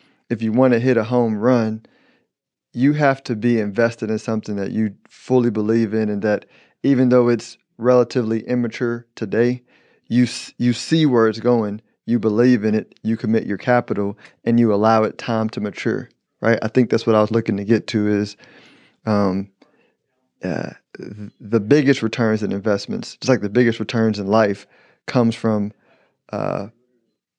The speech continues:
riding out, riding with the investment through its immature phase to its mature phase and loving it all the way, right?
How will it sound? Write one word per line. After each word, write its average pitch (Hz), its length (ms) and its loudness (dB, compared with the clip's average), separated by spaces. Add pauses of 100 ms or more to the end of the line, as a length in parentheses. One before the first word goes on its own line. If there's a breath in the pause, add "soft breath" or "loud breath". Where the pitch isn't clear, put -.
(140)
riding 117 640 2
out, 113 460 -2 (400)
riding 117 520 2
with 117 440 0 (160)
the 110 240 0
investment 110 600 -4 (300)
through 123 480 2
its - 320 -4 (260)
immature 120 420 2
phase 113 400 2
to - 140 -4
its 107 140 -6
mature 127 400 2
phase 104 500 0 (320 soft breath)
and 107 200 0
loving 110 360 2
it 104 80 -2
all 104 200 0
the 98 100 -8
way, 101 320 -10 (480)
right? 107 200 0